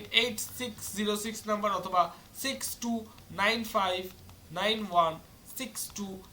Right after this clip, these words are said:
এইট টু নাম্বার। এই দুটো নাম্বারে কিন্তু আমাদের সাথে যোগাযোগ করতে পারো। তোমাদের সাথে, আহ, মানে তোমরা যদি আমরা, আমাদের এই দুটো নাম্বারে যদি যোগাযোগ করো, আমাদের স্যার ম্যামেরা রয়েছেন, তোমাদের কোয়ারিজগুলো শুন-, আহ, শুনবেন এবং তোমাদের কোয়ারিজ অনুযায়ী তোমাদের নোটস পত্র কিন্তু প্রোভাইড করবেন।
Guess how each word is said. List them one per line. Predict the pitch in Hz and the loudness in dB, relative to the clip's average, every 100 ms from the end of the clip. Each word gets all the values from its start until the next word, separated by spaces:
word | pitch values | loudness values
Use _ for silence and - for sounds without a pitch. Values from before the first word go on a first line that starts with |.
| - | -4
এইট | 196 208 | -2 -2
টু | 208 | -2
নাম্বার। | 156 131 - - - | -2 -4 -10 -14 -10
এই | - 262 | 4 4
দুটো | 226 226 269 | 4 -2 4
নাম্বারে | 254 247 247 | 4 6 4
কিন্তু | 247 247 | 4 2
আমাদের | 240 233 | 2 0
সাথে | 254 247 | -4 -2
যোগাযোগ | 202 214 220 | 2 2 2
করতে | 233 220 | 0 0
পারো। | 240 247 | 4 4
তোমাদের | 233 233 240 | 2 -4 -2
সাথে, | 254 240 247 | 0 4 2
আহ, | - - - - 202 202 | 2 -12 -8 6 6 8
মানে | 220 226 | 6 4
তোমরা | 226 233 | 2 0
যদি | 233 240 | 0 2
আমরা, | 240 247 247 - 190 - | 4 4 4 0 -6 0
আমাদের | 208 226 247 | 2 6 6
এই | 254 | 4
দুটো | 214 240 233 | 2 -2 0
নাম্বারে | 240 226 226 | 2 2 0
যদি | 220 214 | -2 -4
যোগাযোগ | 180 190 220 214 | -2 0 0 0
করো, | 220 240 - - | 0 0 -4 -8
আমাদের | 214 226 233 | -2 0 4
স্যার | 233 220 | 4 4
ম্যামেরা | 226 233 240 | 2 -2 0
রয়েছেন, | 226 214 214 254 - - - | 2 2 2 -2 -4 -14 -6
তোমাদের | 247 247 247 | 4 6 6
কোয়ারিজগুলো | 240 226 226 240 220 240 | 8 6 6 2 0 0
শুন-, | 233 220 - | 0 -4 -2
আহ, | 214 | 0
শুনবেন | 208 220 208 247 247 - - | 0 0 2 2 2 -8 -12
এবং | - 214 240 240 - - - | -4 0 0 0 -12 -10 -2
তোমাদের | 226 233 247 233 - | 2 6 6 6 0
কোয়ারিজ | 240 240 262 262 | 6 6 6 0
অনুযায়ী | 220 220 233 | -2 0 0
তোমাদের | 220 208 214 | 0 -2 -2
নোটস | 202 190 - | -2 -4 -4
পত্র | 190 185 185 | -6 -4 -6
কিন্তু | 185 220 | -6 -6
প্রোভাইড | 214 170 170 | -4 -4 -2
করবেন। | 156 131 | -6 -8